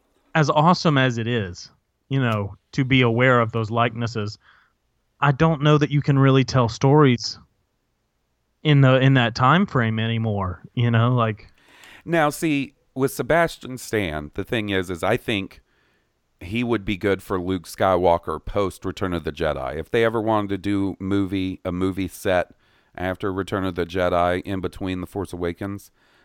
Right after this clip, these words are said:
Speaker 2: I think he could play, you know, that version of Luke. I don't think they would go back, uh, m-, less so than a,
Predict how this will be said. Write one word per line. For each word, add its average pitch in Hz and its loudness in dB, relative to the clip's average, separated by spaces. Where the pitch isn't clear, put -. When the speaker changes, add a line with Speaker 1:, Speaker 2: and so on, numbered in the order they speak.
Speaker 2:
I 95 -6
think 107 -4
he 113 -8
could 98 -8
play, 85 -2
you 98 -4
know, 69 -8
that 92 -2
version 82 -2
of 71 -12
Luke. 73 -10
I 113 4
don't 165 0
think 165 -6
they 147 2
would 117 -2
go 107 2
back, 98 2
uh, 98 -12
m-, 139 -14
less 131 -2
so 208 2
than 170 -2
a, 101 2